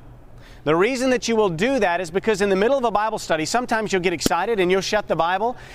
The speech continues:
and then you'll go to open the Bible again and you'll be like, "Oh, my badness. I have no idea where I'm at."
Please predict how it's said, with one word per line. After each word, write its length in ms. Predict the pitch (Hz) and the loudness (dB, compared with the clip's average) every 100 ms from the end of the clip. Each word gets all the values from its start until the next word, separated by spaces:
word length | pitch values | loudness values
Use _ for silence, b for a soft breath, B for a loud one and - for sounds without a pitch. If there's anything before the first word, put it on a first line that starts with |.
| B | B
and 140 | 175 202 | 0 2
then 100 | 233 | 2
you'll 120 | 214 | 2
go 180 | 220 214 | 2 2
to 220 | 180 165 - - - - | 0 -2 -14 -18 -16 -2
open 300 | 190 202 208 | -2 0 0
the 80 | 190 | 2
Bible 300 | 185 196 196 | 0 0 0
again 280 | 180 196 202 | 2 2 2
and 80 | |
you'll 100 | 185 | 2
be 120 | 180 175 | 2 2
like, 160 | 143 - | 0 0
"Oh, 160 | 170 | -2
my 140 | 175 139 | 0 0
badness. 640 | 143 151 175 190 - - - - - B B B - | 0 0 -2 -6 -12 -18 -20 -20 -20 B B B -4
I 120 | 190 | -2
have 200 | 196 190 | 0 -2
no 420 | 180 185 202 220 | 0 2 2 2
idea 400 | 220 214 208 208 | 0 -2 0 2
where 160 | 185 180 | 2 2
I'm 160 | 170 165 | 2 0
at." 340 | 147 117 | -2 -4